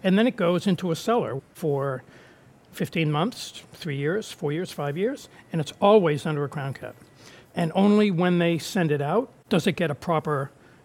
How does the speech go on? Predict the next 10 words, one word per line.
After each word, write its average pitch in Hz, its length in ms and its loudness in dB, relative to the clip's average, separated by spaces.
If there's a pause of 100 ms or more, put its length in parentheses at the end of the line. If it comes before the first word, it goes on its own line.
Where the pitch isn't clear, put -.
champagne 143 540 -4
cork 196 480 4
with 170 100 -8
the 151 60 0
big 139 260 -4
bulbous 147 560 -2
top 156 400 0
and 147 120 -4
the 135 60 -4
basket 131 480 -8